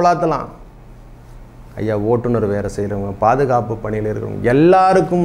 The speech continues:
நல்ல விதமான காலங்கள். மருத்துவர், காவலர் அனைவருக்குமே சொல்றேன். நாட்டுக்காக உழைக்கின்ற மிலிட்டரிக்கார் முதல் உண்டு, இராணுவத்தில் பணிபுரின்ற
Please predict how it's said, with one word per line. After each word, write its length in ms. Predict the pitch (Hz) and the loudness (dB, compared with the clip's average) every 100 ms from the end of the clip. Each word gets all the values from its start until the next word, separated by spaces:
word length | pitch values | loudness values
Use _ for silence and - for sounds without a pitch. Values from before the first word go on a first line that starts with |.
| 156 | 2
நல்ல 240 | 139 160 165 | 2 0 0
விதமான 400 | 160 160 151 143 127 | -2 -4 -4 -4 0
காலங்கள். 400 | 127 127 127 - - - - - - 117 | 0 0 -6 -12 -14 -20 -20 -20 -8 -2
மருத்துவர், 460 | 127 117 123 113 107 | -2 -2 -2 -2 0
காவலர் 540 | 135 139 143 143 120 107 | 2 4 4 0 0 -2
அனைவருக்குமே 640 | 127 156 170 185 180 190 190 180 | -2 0 2 0 0 -2 -2 -4
சொல்றேன். 300 | 147 - - - - - - - - - - 107 | -6 -10 -16 -20 -20 -20 -20 -20 -20 -20 -4 0
நாட்டுக்காக 520 | 139 143 139 131 131 | 2 4 2 2 2
உழைக்கின்ற 400 | 123 123 120 113 | 2 0 -2 -4
மிலிட்டரிக்கார் 600 | 113 127 135 151 131 117 117 | -2 -2 0 -2 -2 -4 -4
முதல் 180 | 120 117 | -4 -4
உண்டு, 140 | 110 - - - - | -6 -12 -18 -18 -2
இராணுவத்தில் 640 | 117 127 139 131 127 123 120 | 2 2 2 0 -2 -4 -2
பணிபுரின்ற 420 | 120 120 117 | -2 -2 -2